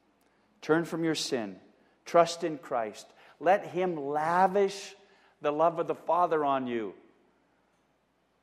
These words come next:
And soak it in. Come to Jesus. Believe in him. God is able.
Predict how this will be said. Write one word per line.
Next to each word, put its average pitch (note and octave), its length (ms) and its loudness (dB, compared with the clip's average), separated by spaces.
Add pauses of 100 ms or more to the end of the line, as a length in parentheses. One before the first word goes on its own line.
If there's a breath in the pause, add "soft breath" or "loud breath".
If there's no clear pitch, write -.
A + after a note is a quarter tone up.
(480)
And A2 100 -14
soak - 320 -2
it A2+ 80 -4
in. G2+ 180 -8 (300)
Come D3+ 200 -2
to C#3 100 -8
Jesus. A2+ 480 -8
Believe C#3+ 400 -6
in B2 80 -8
him. F#2+ 220 -16 (800 soft breath)
God E3+ 200 -2
is D#3 140 -6
able. D#3+ 320 -6